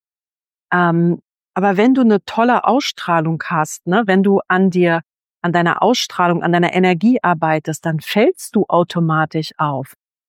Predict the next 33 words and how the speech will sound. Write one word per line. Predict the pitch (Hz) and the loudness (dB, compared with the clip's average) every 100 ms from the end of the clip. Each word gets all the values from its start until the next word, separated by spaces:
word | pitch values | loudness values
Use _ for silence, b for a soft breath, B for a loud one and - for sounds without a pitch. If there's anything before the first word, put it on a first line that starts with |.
| - | -2
Alleine, | 180 170 175 220 233 202 | 2 2 4 2 2 2
wenn | 196 | 2
du | 196 | 0
strahlst | 185 - - 160 165 165 202 381 - - | -2 -6 -8 -2 0 2 2 0 -4 -6
in | 175 | -2
einer | 170 185 - | 0 0 0
Umgebung, | 185 175 175 185 185 220 240 302 - _ _ _ _ _ - | 0 0 0 0 2 0 2 0 -4 _ _ _ _ _ 0
der | 190 190 | 2 2
nicht | 202 208 - | 2 0 -2
nach | 185 165 | -4 -2
Strahlen | - 165 156 156 | -2 0 0 0
zumute | 160 196 190 269 - | -2 0 0 0 -4
ist. | - 160 - - _ _ - | -8 -10 -10 -16 _ _ -4
Und | 180 | 0
dann | 185 | 0
kann | 208 220 | 2 2
das | 240 208 | 2 0
sein, | - 185 220 226 | -2 0 2 2
dass | 190 - | 0 -2
die | 202 | -2
Umgebung | 180 180 190 233 233 196 | 0 0 0 0 0 -2
das | 180 185 - | -2 -6 -4
gar | - 240 | -2 0
nicht | 262 | 0
so | - 220 185 | 0 -2 0
richtig | 220 - - 220 208 - _ _ _ _ | -2 -2 0 0 0 -8 _ _ _ _
ertragen | 185 170 160 - 180 165 208 262 196 | -2 -2 -2 -4 -2 0 0 0 -2
kann | - - 160 160 220 | -4 -4 -2 0 0
und | 196 - | 0 -2
probiert, | 196 170 208 - | -4 0 0 0
das | 208 - | -4 -2
Licht | 196 247 - - | 0 0 -2 -12
zu | - - 208 208 | -12 -4 0 0